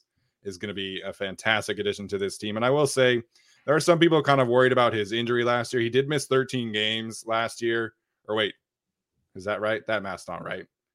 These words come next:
He played seven games. He played seven games. So he missed ten games. All right, there we go. So, uh, <laughs> in his seven games, he, he did put up enough numbers to, uh, be third on the Chargers in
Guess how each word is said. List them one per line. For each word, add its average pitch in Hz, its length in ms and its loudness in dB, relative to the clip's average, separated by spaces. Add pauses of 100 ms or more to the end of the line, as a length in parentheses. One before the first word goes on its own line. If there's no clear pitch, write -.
He 113 80 -4
played 131 240 6
seven 120 320 2
games. 87 280 -8
He 98 60 -14
played 110 220 -4
seven 101 260 -4
games. - 340 -12 (260)
So 104 120 -6
he 104 40 0
missed 110 160 -6
ten 101 240 -6
games. - 360 -16 (360)
All 98 80 -6
right, - 140 -8 (140)
there 82 100 -10
we - 120 -10
go. - 100 -12 (680)
So, 127 440 8
uh, 117 440 4 (160)
<laughs> - 0 - (140)
in 127 100 0
his 139 180 2
seven 147 280 4
games, 139 280 6
he, 117 320 -4
he 117 220 -8
did 131 240 4
put 147 120 2
up 127 120 4
enough 120 260 0
numbers 117 480 -2
to, 104 220 -2
uh, 98 200 0 (440)
be 123 140 2
third 131 480 4 (260)
on 107 160 -2
the 104 220 -2
Chargers 101 500 -2
in 98 300 -8